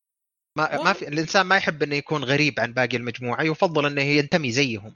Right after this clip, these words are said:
Speaker 1: "أنا زيكم، ماني بغيركم." وهذا يرجع لنقاش آخر مرة حق العنصرية وما العنصرية، "أنا زيكم. أنا أطلع، أحب أطلع زيكم،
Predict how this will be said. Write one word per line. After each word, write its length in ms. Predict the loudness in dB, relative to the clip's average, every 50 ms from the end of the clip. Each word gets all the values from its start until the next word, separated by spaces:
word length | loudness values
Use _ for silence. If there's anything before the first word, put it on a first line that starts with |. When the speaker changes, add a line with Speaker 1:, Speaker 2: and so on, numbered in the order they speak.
| -6 -2
Speaker 1:
"أنا 120 | 0 2
زيكم، 420 | 2 2 2 2 0 -6 -10 -20 -20 _ _ _ -4
ماني 140 | -2 -2
بغيركم." 440 | 0 4 4 2 2 2 -4 -12 -20 _ _ _ _ _ _ _ _ _ _ _ _ _ _ _ _ _ _ _ _ _ _ 0 4
وهذا 220 | 4 6 6 6
يرجع 220 | 4 4 2 0 0
لنقاش 260 | 0 -2 -4 -4 0 0
آخر 220 | 0 0 0 -2
مرة 220 | -4 -2 -2 -2
حق 180 | -2 -4 -4 -6
العنصرية 420 | -6 -6 -4 -4 -2 0 0 0
وما 120 | 0 -2 -4
العنصرية، 480 | -4 -6 -6 -4 -4 -2 -2 0 0
"أنا 80 | 0 2
زيكم. 400 | 2 2 2 2 -2 -8 -16 -20 _ _ _ _ _ _ _ _ _ _ _ _ _ _ _ _ _ _ _ _ _ _ _ _ -2 2
أنا 140 | 4 4
أطلع، 400 | 4 2 2 0 2 2 2 2
أحب 240 | 2 2 0 2 2
أطلع 200 | 0 0 0 0
زيكم، 400 | 2 2 2 0 0 -2 -8 -18